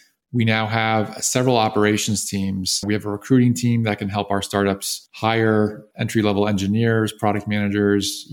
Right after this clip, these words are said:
user experience designers, executives. We have a marketing team that can help with branding and marketing strategy.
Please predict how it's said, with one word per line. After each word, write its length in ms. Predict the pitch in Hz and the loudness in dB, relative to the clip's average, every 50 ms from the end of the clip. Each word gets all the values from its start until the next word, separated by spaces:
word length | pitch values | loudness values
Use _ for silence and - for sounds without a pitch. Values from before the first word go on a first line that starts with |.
| - - | -12 -8
user 260 | 95 98 95 98 98 | -6 -4 -2 -2 -2
experience 440 | 101 - - 117 110 110 104 - - | -4 -2 -4 -2 -2 -2 -4 -4 -6
designers, 520 | 101 110 107 107 104 104 101 98 - - - | -2 -2 0 0 0 0 -2 -4 -4 -8 -8
executives. 840 | - 87 95 113 110 113 123 113 107 107 104 107 - - - - _ _ _ | -6 0 0 0 2 2 2 4 4 2 2 0 -4 -8 -10 -12 _ _ _
We 100 | - 107 | -6 -4
have 120 | 101 101 95 | -2 -2 -2
a 60 | 101 | 0
marketing 400 | 104 113 117 110 110 110 113 107 | 2 2 2 2 0 -2 -2 -2
team 240 | - - 117 110 107 | 0 -2 -2 0 0
that 120 | 104 101 | -2 -2
can 100 | - 98 | -2 -4
help 240 | 95 101 101 98 98 | -2 -2 -2 -2 -2
with 160 | 104 90 - | -6 -10 -4
branding 360 | - 110 110 110 110 107 107 | -2 -2 0 0 0 0 0
and 100 | 101 101 | 0 0
marketing 300 | 104 107 110 - 113 110 | -2 -2 -2 -2 -4 -4
strategy. 640 | 101 - 117 107 107 107 104 104 107 107 104 107 - | -4 -2 0 0 0 0 0 0 2 2 2 0 -2